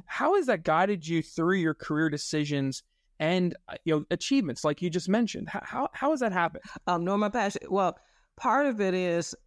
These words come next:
Speaker 2: when you know your passion, purpose, and you feel like you're going in the direction that is your purpose in life or what you're destined to do. We're all here destined to do something. It's just a
Speaker 1: Right.
Speaker 2: matter of if we carry it out, that destiny.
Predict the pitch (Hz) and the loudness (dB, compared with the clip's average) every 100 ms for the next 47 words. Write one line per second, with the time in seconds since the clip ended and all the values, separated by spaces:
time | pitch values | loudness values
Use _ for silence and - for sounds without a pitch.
0 | _ _ _ _ 151 175 175 170 196 233 | _ _ _ _ -4 -2 0 2 2 2
1 | 220 233 196 196 170 208 185 170 - 160 | 2 0 0 -2 -4 -2 0 -2 -4 -4
2 | 165 160 _ 214 202 185 170 165 - 160 | -2 -4 _ 0 2 2 2 -2 -6 -4
3 | 165 165 175 170 156 151 151 156 175 - | -2 0 0 0 -2 -2 -2 0 0 -2
4 | - 175 175 _ _ _ _ _ _ 147 | -2 -2 -4 _ _ _ _ _ _ -2
5 | 165 135 - _ _ - 202 180 190 - | 0 0 -4 _ _ -2 -2 2 0 0
6 | 214 196 190 - 160 160 160 180 190 - | -2 0 -2 0 0 2 2 2 0 0
7 | 151 170 170 175 151 127 175 185 - 180 | -2 -2 -2 -2 -2 0 0 0 -2 -2
8 | 170 175 156 170 214 240 220 240 247 202 | -2 -4 -2 0 2 2 4 4 4 2
9 | 220 202 170 147 - 180 180 - 160 151 | 0 0 0 -2 0 0 0 -2 -4 -2
10 | 147 - 139 120 - _ _ _ _ _ | -4 -2 -2 -2 -16 _ _ _ _ _
11 | 156 156 185 - 151 180 170 160 151 151 | -8 -2 -2 0 0 2 2 0 -2 0
12 | 170 - 165 170 151 - _ _ - 196 | -2 -2 -2 -2 -2 -6 _ _ -2 0
13 | 175 160 151 156 131 110 _ 165 147 139 | 2 0 2 2 2 -2 _ 0 0 2
14 | 160 160 - 131 | 0 0 0 -2